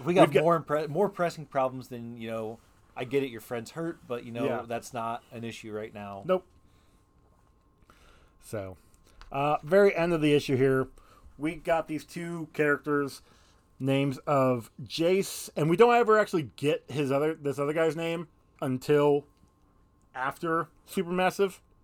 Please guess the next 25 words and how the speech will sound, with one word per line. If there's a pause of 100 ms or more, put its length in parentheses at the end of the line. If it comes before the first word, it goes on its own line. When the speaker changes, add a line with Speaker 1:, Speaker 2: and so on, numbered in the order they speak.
(240)
Speaker 2:
No,
wait. (100)
Speaker 1:
During. (520)
Speaker 2:
Do
we
get
it
during
Speaker 1:
I
think
it's
Speaker 2:
Supermassive?
Speaker 1:
during. (360)
Speaker 2:
Either
way, (140)
it's
Jason
Riley. (260)
Speaker 1:
Yeah. (320)
Speaker 2:
Uh, (420)
we
don't
get
Riley's
name